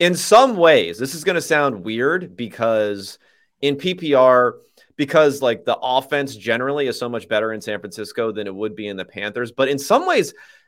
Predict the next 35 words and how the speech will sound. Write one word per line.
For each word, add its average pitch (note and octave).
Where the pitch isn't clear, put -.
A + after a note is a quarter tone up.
I C#3
feel F#3+
like E3
his C3+
ceiling D#3+
is F#2
less, G2
is A2+
lower C#3
with D#3+
San D#3
Francisco E3+
because C3
he E3+
just F3
can't F3+
get C3
the A#2
workload G#2+
now, C#3+
he D3
can F#3+
get F3+
touchdowns, F2
so C3+
maybe C#3+
he C3+
can B2
get C3+
there A#2+
on G#2+
touchdowns D3
in D#3
some D#3
ways. D#3+